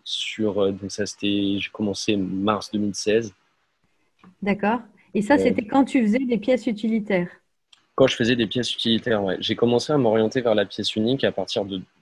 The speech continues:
Speaker 1: milieu, ouais, même fin, euh, fin deux mille dix-huit, début deux mille dix-neuf, quoi, à peu près.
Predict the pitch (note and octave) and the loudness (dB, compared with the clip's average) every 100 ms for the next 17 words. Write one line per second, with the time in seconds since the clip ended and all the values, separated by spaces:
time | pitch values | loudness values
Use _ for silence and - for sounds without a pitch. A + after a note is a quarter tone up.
0 | _ - - A2 - - G2+ G#2 G#2 G#2+ | _ -20 -12 -12 -12 -18 -12 -10 -8 -4
1 | A2 A2+ A2 A2+ A#2 A#2 G#2 - - - | -4 -4 -2 0 2 0 -2 -6 -16 -10
2 | G#2+ G#2+ G#2+ G2+ G2 - A2+ A2+ A2+ G2 | 0 4 4 2 0 -2 0 2 2 0
3 | F#2 F2+ - - A2+ A2+ G#2+ G#2+ A2 G#2 | -2 -8 -16 -2 0 2 2 0 0 -2
4 | G#2 A#2 A2 G2+ G#2+ G#2+ G#2+ G#2 G#2 G#2+ | 0 0 0 0 0 2 0 0 -2 0
5 | G#2+ - G2 G#2+ G2 F#2+ - G2 | 0 -2 -6 -4 -4 -8 -6 -6